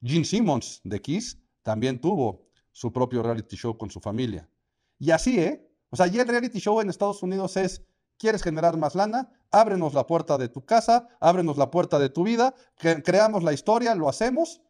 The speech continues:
vámonos. Imagínense cuántos, o sea, cuántos de ustedes ahorita me estarán diciendo,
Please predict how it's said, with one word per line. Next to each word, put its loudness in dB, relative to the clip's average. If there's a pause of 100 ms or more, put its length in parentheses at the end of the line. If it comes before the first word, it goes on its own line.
(180)
vámonos. -2 (440)
Imagínense 0
cuántos, -2 (140)
o -8
sea, 2 (120)
cuántos 4
de 0
ustedes 0
ahorita 2
me 2
estarán 0
diciendo, -2